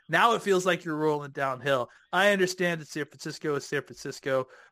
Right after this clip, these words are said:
but I remember when we went into San Francisco, uh, and they were San Francisco then too, back in ninety-two when we played them in, in Candlestick Park. So I'm gonna go with destiny. I'm gonna pick the Cowboys. Uh, I think they win what will be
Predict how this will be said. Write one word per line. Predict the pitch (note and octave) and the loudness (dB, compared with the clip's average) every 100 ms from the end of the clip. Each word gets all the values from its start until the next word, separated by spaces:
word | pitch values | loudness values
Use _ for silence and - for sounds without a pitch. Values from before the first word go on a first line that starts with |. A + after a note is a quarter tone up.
| - | 2
but | D3 | 4
I | D#3 | 6
remember | E3 D#3 D#3 D3 D3 | 4 0 -4 -2 -2
when | C3 C3 | -2 -6
we | C#3 | -6
went | C3 C3 | -6 -6
into | B2+ | -8
San | A#2+ - B2 | -8 -6 -6
Francisco, | A#2+ - B2+ - A#2+ A#2 A2+ - _ _ - | -8 -14 -14 -8 -6 -4 -8 -12 _ _ -4
uh, | B2+ C3 | -4 -2
and | C3+ | 2
they | C#3+ | 4
were | D3 C#3 B2+ A#2+ | 4 4 2 -2
San | - - D3 | -10 -4 -4
Francisco | C3 B2+ B2+ - A#2 | -4 -10 -12 -10 -10
then | A#2+ A#2 | -10 -10
too, | - B2 A2+ G#2+ | -8 -6 -6 -8
back | - A2+ A#2 | -8 -8 -8
in | G#2+ | -10
ninety-two | A2 G#2+ G#2 A#2+ A2 | -8 -10 -10 -8 -8
when | G#2 | -8
we | G#2+ | -10
played | G#2 A#2+ G#2+ | -12 -10 -10
them | G2+ G#2 A2 | -12 -16 -20
in, | - | -16
in | A#2+ | -14
Candlestick | - A2 G#2 - A2 | -12 -14 -12 -16 -14
Park. | - G#2+ - | -12 -12 -2
So | D3 C#3+ - - - _ _ _ _ _ | 2 2 2 -10 -20 _ _ _ _ _
I'm | F3 F#3+ A3 | 2 4 4
gonna | G3+ | 2
go | F#3 F#3 | 4 4
with | F3 | 4
destiny. | F3+ E3 - D#3 | 2 -2 -2 -2
I'm | D3+ | -2
gonna | D#3+ D#3+ | -2 -6
pick | E3+ D3 | -8 -10
the | - | -8
Cowboys. | - C3+ C3 B2+ B2+ B2 A#2+ - _ _ _ _ _ | 0 2 2 0 0 -2 -6 -14 _ _ _ _ _
Uh, | C3+ B2+ B2 A#2+ - | 2 4 4 0 -2
I | D#3 E3 | 0 0
think | D#3+ F#3 | 0 -2
they | F3+ D#3 | 0 -2
win | C#3 D3+ D3+ D3 C3+ | 0 -2 0 -2 -4
what | C#3 C#3+ | -4 -4
will | C#3+ C3 | -6 -6
be | C#3 C3+ C3 | -6 -6 -6